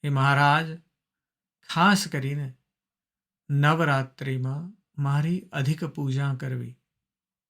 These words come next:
વ્યાસજી કહે છે કે આમ કહીને ભગવતી દેવી દુર્ગતિ નાશિની અંતર્ધાન થઈ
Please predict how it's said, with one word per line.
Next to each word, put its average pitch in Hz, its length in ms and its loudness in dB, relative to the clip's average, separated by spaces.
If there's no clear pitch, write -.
વ્યાસજી 127 460 -2
કહે 127 220 -4
છે 131 220 -8
કે - 120 -12
આમ 143 320 -2
કહીને 139 480 -2
ભગવતી 143 520 0
દેવી 127 540 -4
દુર્ગતિ 151 640 2
નાશિની 123 600 -4
અંતર્ધાન 139 800 0
થઈ 131 380 -4